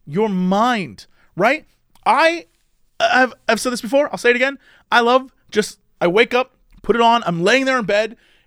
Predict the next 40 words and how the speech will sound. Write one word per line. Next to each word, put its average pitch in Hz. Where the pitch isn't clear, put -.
and 170
she's 220
just 190
like, 180
"Let's -
breathe. 196
Let's 466
just 453
try 359
breathing." 220
And 190
it's 226
like 180
ten 294
minutes 269
of 180
just, 190
"Oh, 180
I'm 180
getting 180
in 190
the 190
mood." 190
And 196
you, 240
it, 226
it, 233
I'm 240
telling 294
you, 156
just 220
breathing, 285
you 269
forget 277
to 277
do 277
that. 208
Just 285
to, 302
like, 247